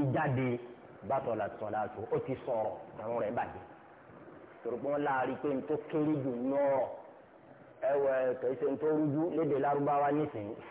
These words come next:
Bàbá ní a mú ọ̀rọ̀ wá tó kéré jù ojú harafi méjì lọ, á ní kíni? Bàbá ní kíf nísìnyí, kíf. Ẹ́, harafi mélòó nù? Harafi méjì. Ó dọ̀rọ̀ àbí ó dọ̀rọ̀? Àhà, ìdí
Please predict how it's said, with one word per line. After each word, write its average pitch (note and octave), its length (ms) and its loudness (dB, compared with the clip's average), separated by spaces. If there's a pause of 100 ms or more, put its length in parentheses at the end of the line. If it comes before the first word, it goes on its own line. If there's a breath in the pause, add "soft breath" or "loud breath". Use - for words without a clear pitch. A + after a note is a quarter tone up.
(160)
Bàbá C3+ 260 0
ní D#3 120 4
a D#3 160 0
mú D#3 120 2
ọ̀rọ̀ D#3+ 340 4
wá A#2 180 2
tó D3+ 140 -2
kéré D#3 320 2
jù C#3+ 160 2
ojú B2 160 0
harafi B2+ 300 2
méjì C3+ 300 2
lọ, A#2+ 140 2
á C#3 220 2
ní C3+ 120 2
kíni? C3 280 0 (420)
Bàbá C3+ 400 2
ní D#3+ 160 4
kíf D#3 320 0
nísìnyí, C3+ 400 0
kíf. - 200 0 (840)
Ẹ́, G3+ 260 0 (360)
harafi C#3+ 340 0
mélòó D3 300 2
nù? C#3 120 2 (680)
Harafi C3+ 360 0
méjì. C3 280 0
Ó D#3 120 2
dọ̀rọ̀ F3+ 300 4
àbí C3 220 2
ó E3+ 80 4
dọ̀rọ̀? C3+ 260 2 (560)
Àhà, A2 360 -6 (240)
ìdí A2 220 -6